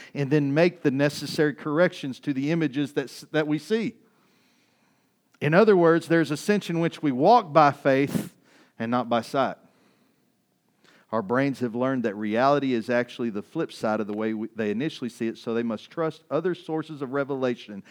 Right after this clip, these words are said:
to get the true sense of what's real. What we think we see is an inverse or distorted form of the way things actually are.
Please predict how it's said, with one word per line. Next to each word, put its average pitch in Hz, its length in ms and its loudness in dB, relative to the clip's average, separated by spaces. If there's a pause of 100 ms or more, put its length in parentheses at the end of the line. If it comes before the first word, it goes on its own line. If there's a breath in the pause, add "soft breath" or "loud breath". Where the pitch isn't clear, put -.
(200 loud breath)
to 135 80 -2
get 120 180 -4
the 113 80 -6
true 170 300 -6
sense 101 420 -12
of 98 160 -14
what's 101 320 -12
real. 90 360 -12 (1000 soft breath)
What 107 140 -10
we 95 100 -10
think 190 360 -6
we 113 80 -4
see 95 400 -8 (440 soft breath)
is 95 140 -12
an 98 100 -10
inverse 117 520 -6
or 107 120 -12
distorted 120 540 -8
form 101 380 -8
of 90 140 -14
the 95 80 -10
way 101 200 -6
things 101 300 -10
actually 92 440 -10
are. 85 300 -12